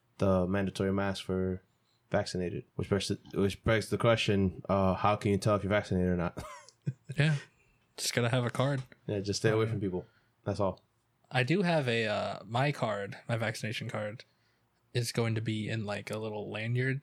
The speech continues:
Speaker 1: Mm.
Speaker 2: thing, and I can just keep it on me if I ever, ever do travel. Anything like that, yo,
Speaker 1: David
Speaker 2: check this
Speaker 1: Chan,
Speaker 2: out.
Speaker 1: vaccinated.
Speaker 2: Exactly.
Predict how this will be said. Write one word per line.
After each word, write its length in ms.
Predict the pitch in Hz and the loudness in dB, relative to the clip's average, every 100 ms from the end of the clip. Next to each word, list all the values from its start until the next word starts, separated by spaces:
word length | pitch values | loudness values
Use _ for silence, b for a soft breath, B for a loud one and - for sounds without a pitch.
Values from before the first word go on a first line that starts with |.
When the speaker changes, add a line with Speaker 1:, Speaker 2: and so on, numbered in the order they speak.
| _ | _
Speaker 1:
Mm. 120 | 101 98 | -4 0
Speaker 2:
thing, 340 | 139 139 143 - | 2 2 0 -4
and 120 | 110 | -6
I 100 | 110 | -6
can 180 | - 113 | -8 -8
just 180 | 117 - | -8 -6
keep 160 | 117 | -4
it 80 | 110 | -2
on 160 | 107 107 | -4 -4
me 200 | 107 110 | -8 -8
if 160 | 110 | -6
I 80 | 113 | -4
ever, 220 | 110 - - | -4 -8 -10
ever 140 | 123 113 | -6 -4
do 140 | 110 | -4
travel. 440 | 113 113 113 113 - _ _ _ _ - | -4 -4 -4 -6 -10 _ _ _ _ -8
Anything 200 | 117 113 | -6 -6
like 100 | 110 | -6
that, 180 | 117 117 | -4 -2
yo, 60 | 117 | 0
Speaker 1:
David 140 | 110 | 2
Speaker 2:
check 100 | 110 | 2
this 100 | 117 | 2
Speaker 1:
Chan, 140 | 104 | 2
Speaker 2:
out. 60 | 90 - _ - | 0 -10 _ -6
Speaker 1:
vaccinated. 640 | 110 104 - 95 87 85 - | -2 -2 0 0 0 -4 -8
Speaker 2:
Exactly. 380 | - 135 113 143 | 2 2 2 -2